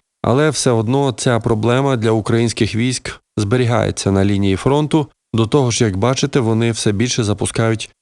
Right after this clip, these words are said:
мопедів по цивільній інфраструктурі.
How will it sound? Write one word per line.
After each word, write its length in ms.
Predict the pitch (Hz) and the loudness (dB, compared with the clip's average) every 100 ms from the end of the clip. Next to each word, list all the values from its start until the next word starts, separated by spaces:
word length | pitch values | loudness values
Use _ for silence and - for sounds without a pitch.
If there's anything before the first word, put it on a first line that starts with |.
| - | -4
мопедів 580 | 117 113 131 135 123 110 | 0 2 2 2 0 -4
по 380 | - 110 110 107 _ _ | 0 2 2 0 _ _
цивільній 640 | - 123 117 120 110 113 117 | -2 0 2 0 0 0 0
інфраструктурі. 840 | 104 107 101 113 104 - 92 | -2 0 0 -2 -2 -2 -2